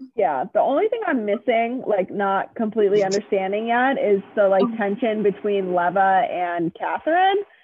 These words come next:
Speaker 1: Um, so, like, I think that'll get explained in the next part, but I'm just, like, a little confused why they hate each other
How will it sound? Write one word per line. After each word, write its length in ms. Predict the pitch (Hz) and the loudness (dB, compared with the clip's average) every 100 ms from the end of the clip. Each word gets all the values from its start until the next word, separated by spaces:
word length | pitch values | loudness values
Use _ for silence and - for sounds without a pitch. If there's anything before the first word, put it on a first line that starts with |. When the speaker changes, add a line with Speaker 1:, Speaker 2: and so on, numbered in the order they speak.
| _ _ - | _ _ -2
Speaker 1:
Um, 460 | 202 190 180 175 - - | 0 2 0 -4 -8 -2
so, 160 | 214 196 | 2 4
like, 300 | 190 180 - - _ _ _ | 4 4 0 -16 _ _ _
I 100 | 196 | -4
think 240 | 196 294 285 | 0 0 2
that'll 240 | 202 214 | 4 4
get 120 | 202 | 4
explained 380 | 202 - 214 208 | 0 0 0 0
in 80 | 196 | -2
the 100 | 175 | -2
next 300 | 170 185 _ | -4 -8 _
part, 280 | 277 294 285 | 2 2 2
but 100 | 196 | 0
I'm 200 | 196 196 | 0 -2
just, 120 | 202 | -2
like, 140 | 208 185 | -2 0
a 40 | |
little 240 | 185 180 180 | 2 2 0
confused 400 | 190 190 185 185 | -2 0 -2 0
why 140 | 170 | 0
they 120 | 170 | 0
hate 220 | 196 175 | -2 -2
each 140 | 175 247 | -2 0
other 260 | 220 202 | 0 0